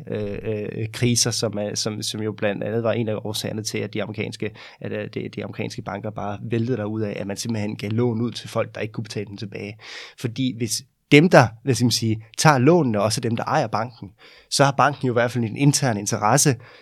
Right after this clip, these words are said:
i at sige, jamen, de skal jo kunne betale, øh, lånet tilbage, vi skal jo levere det bedste mulige produkt for dem. Øh, og det system har man ikke i særlig mange banker i dag. Vi har det i nogen, øh, i Danmark, og, øh, og markant flere end mange andre lande, øh, men, men det er jo ikke,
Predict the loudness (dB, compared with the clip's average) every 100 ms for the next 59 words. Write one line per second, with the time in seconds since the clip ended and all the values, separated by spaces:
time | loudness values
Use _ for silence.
0 | 2 4 6 4 4 2 0 0 4 6
1 | 4 0 0 0 0 0 -2 0 6 6
2 | 6 0 2 4 4 2 2 0 0 -2
3 | 4 4 6 0 -4 -6 0 0 0 0
4 | 2 2 2 2 2 2 -2 0 0 -2
5 | -12 _ -20 -20 -6 0 0 0 -6 -8
6 | _ -2 0 2 2 2 2 0 -2 -4
7 | -6 -4 -4 -4 -6 -8 -8 -8 -10 -6
8 | -2 4 4 4 0 0 -2 -4 -4 -2
9 | -2 -2 0 0 0 0 -2 -2 -6 -14
10 | -18 -6 -4 -4 -4 -4 -2 -4 2 2
11 | 2 2 4 2 -2 0 0 0 -2 -4
12 | -8 -20 -8 -2 -2 2 2 2 2 0
13 | 0 0 4 4 4